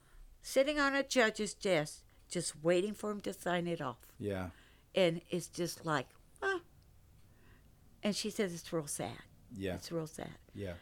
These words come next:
Speaker 1: Because, you know, we, we wanted 'em. And we wanted 'em really bad. So jump ahead to get 'em, bring 'em home. And it was like, Chris cried one night.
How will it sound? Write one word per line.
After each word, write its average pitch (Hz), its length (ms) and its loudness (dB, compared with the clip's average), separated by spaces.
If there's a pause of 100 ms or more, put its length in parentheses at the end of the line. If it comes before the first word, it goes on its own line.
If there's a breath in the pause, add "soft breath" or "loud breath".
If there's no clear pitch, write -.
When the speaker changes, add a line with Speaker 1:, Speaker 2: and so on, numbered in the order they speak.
(120)
Speaker 1:
Because, 202 340 2 (260 loud breath)
you 196 140 0
know, 185 140 4
we, 175 260 2 (180)
we 180 160 2
wanted 165 460 -2
'em. 165 80 -16 (460)
And - 100 -8
we - 100 -4
wanted - 360 -10
'em 92 180 -10
really 104 300 -6
bad. - 260 -6 (640 loud breath)
So 262 480 8
jump 247 260 8
ahead 247 380 8
to 233 100 4
get 247 300 8
'em, 247 380 4 (100)
bring 226 220 2
'em 226 100 2
home. 247 800 6
And 202 380 2
it 151 160 -2
was 190 220 0
like, 185 640 0 (2500 soft breath)
Chris 277 300 4
cried 214 380 0
one 220 320 0
night. 220 280 2